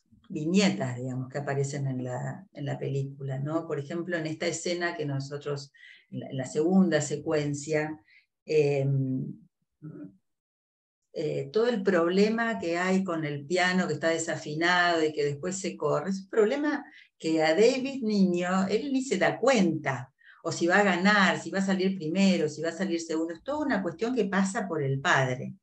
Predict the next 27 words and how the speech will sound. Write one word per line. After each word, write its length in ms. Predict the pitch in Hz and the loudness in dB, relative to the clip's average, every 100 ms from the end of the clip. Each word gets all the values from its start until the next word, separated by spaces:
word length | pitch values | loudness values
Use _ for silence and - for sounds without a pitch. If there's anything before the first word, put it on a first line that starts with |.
| _ - - | _ -20 -8
Incluso 480 | 175 190 254 - 240 | -2 0 0 0 2
él 180 | 233 233 | 4 4
ni 80 | |
siquiera 380 | 196 196 226 254 | 2 0 0 0
sabe 340 | - 233 233 214 | 0 0 2 4
dar 180 | 208 | 6
el 220 | 214 196 185 | 6 6 6
nombre 640 | 214 220 226 226 240 247 - _ _ | 4 2 -2 -2 -2 -6 -14 _ _
del, 640 | - 156 147 143 135 - 131 - - | -4 0 2 0 -6 -8 -12 -16 -14
este, 920 | 131 123 _ - 67 - 110 - - _ _ | -12 -14 _ -10 -6 -6 -8 -14 -18 _ _
del 180 | 151 143 | -4 -2
autor 500 | 135 143 170 180 208 | 0 -2 2 6 6
del 160 | 170 147 | 4 -2
concierto 540 | 143 139 160 156 156 | -6 -4 -4 -4 -4
que 100 | 147 | -2
va 100 | 139 | -4
a 60 | 139 | -4
tocar. 580 | 143 214 214 208 214 - _ _ - _ _ _ | -4 0 2 2 0 -8 _ _ -20 _ _ _
Eh, 540 | - 151 143 135 131 147 135 131 135 _ _ _ _ _ | 0 2 2 0 -4 -6 -8 -10 -12 _ _ _ _ _
el 200 | 147 143 | -8 -2
padre 680 | 160 170 170 175 175 175 - _ _ _ - _ _ - - _ | 4 6 6 4 2 0 -10 _ _ _ -20 _ _ -20 -20 _
es 240 | 165 - | -6 -4
el 140 | 151 147 | -6 -4
que 140 | 180 | 0
habla 640 | 175 170 160 151 143 147 - | 2 2 2 0 0 -4 -10
por 180 | 135 131 | -8 0
él. 560 | 180 170 160 160 165 | 2 2 2 0 -2